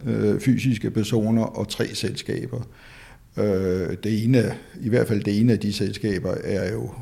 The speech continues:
øh, gået konkurs, øh, stort set samtidig med,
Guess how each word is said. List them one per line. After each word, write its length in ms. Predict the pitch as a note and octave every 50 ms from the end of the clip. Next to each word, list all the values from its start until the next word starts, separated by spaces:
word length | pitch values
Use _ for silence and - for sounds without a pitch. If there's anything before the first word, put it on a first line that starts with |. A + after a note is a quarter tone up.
| B2 - E3+ C3 A2+
øh, 360 | G#2 G2+ G2 F#2 F2+ F#2 F2+ - -
gået 240 | - A2 G#2 F#2 -
konkurs, 720 | - - G2 - - C3+ A#2+ - - - - - - - - -
øh, 200 | C3+ A2+ G#2 G#2
stort 260 | - C3 A2 F#2+ -
set 200 | - A2 A#2 A#2
samtidig 500 | - B2 G#2+ G#2 G#2+ G#2 - A#2+ G#2 G#2
med, 240 | G#2 G2+ G2+ G#2